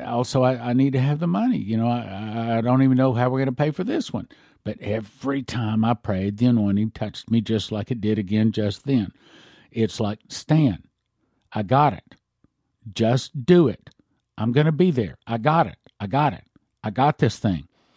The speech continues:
The people are gonna show up. The prayers are gonna be heard. The finances are gonna come in. It's,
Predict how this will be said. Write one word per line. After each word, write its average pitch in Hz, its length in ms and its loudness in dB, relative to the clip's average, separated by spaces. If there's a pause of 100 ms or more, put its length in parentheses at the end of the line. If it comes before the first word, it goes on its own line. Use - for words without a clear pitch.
(120)
The 117 80 -2
people 135 380 2
are 143 40 2
gonna 151 220 2
show 151 260 0
up. 135 320 2 (340)
The 110 100 -2
prayers 123 420 0
are 131 40 -6
gonna 165 140 2
be 165 160 2
heard. 139 540 0 (280)
The 101 80 -10
finances 147 680 2
are - 20 -2
gonna 175 180 2
come 160 200 0
in. 170 180 -4
It's, - 220 -12